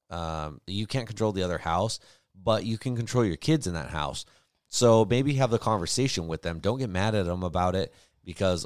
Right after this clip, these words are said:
ultimately they're listening to the other parent. So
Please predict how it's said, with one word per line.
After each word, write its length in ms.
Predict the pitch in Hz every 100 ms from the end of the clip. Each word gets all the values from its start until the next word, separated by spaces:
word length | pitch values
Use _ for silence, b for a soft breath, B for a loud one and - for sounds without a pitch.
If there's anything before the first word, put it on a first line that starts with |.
| -
ultimately 680 | 107 98 101 78 95 90
they're 320 | 85 67 95 90
listening 380 | 92 - 90 85
to 80 |
the 120 | 82 82
other 140 | 78
parent. 440 | - 90 90 - - _ _ _ -
So 560 | - 92 87 85 78